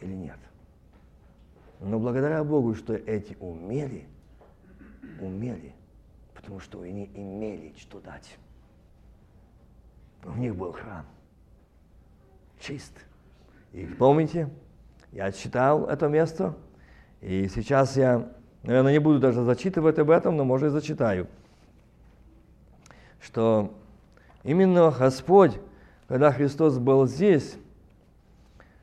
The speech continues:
я возвращаюсь, я не хотел его читать, а Господь сказал, "Прочитай, чтобы не имели оправдания, что я сказал тебе повторно, прочитай".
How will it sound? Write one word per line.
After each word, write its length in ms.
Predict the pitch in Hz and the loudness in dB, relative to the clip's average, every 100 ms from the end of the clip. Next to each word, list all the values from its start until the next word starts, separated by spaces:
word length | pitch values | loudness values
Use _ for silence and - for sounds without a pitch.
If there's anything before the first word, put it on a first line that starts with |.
| _ _ | _ _
я 220 | 110 131 | 2 6
возвращаюсь, 800 | 147 147 143 143 - 151 123 101 | 6 6 2 0 0 2 2 0
я 80 | 113 | -2
не 80 | 120 | -4
хотел 320 | 123 131 127 | -2 0 2
его 100 | 117 | 2
читать, 380 | 117 131 151 135 | 0 2 2 2
а 60 | 107 | 0
Господь 340 | 101 - 131 | -4 -4 -4
сказал, 200 | 131 123 | -2 -2
"Прочитай, 560 | 160 185 190 - 120 113 | 0 -2 -2 0 0 0
чтобы 280 | 117 113 | -2 -4
не 80 | 117 | -2
имели 240 | 117 139 139 | 0 2 0
оправдания, 640 | 127 127 120 151 160 156 | 0 -2 0 0 0 -2
что 180 | 156 120 | -2 2
я 160 | 123 | 2
сказал 420 | 127 - 165 147 | 2 0 2 2
тебе 140 | 123 113 | 2 -2
повторно, 840 | - - 190 - 233 240 190 117 - - - | -4 0 0 6 8 8 6 -2 -6 -16 -4
прочитай". 600 | 127 143 170 170 107 | 2 2 2 0 0